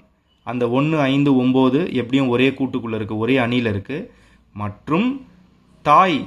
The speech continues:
இடமான ரிஷபமும் ஒரே கூட்டுக்குள்ள இருக்கு. So, இவங்களுடைய பாண்டிங் நல்லா இருக்கும்.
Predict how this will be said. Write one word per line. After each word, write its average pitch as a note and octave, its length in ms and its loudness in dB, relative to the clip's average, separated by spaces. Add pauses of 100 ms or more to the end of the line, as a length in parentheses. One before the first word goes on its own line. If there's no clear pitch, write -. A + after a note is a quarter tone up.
(100)
இடமான C3+ 460 2
ரிஷபமும் F3+ 640 2
ஒரே D#3 240 4
கூட்டுக்குள்ள C3 520 -2
இருக்கு. G#2 220 -4
So, D3 160 -2
இவங்களுடைய D3 600 4
பாண்டிங் D#3+ 380 2
நல்லா B2 300 0
இருக்கும். G2+ 520 -4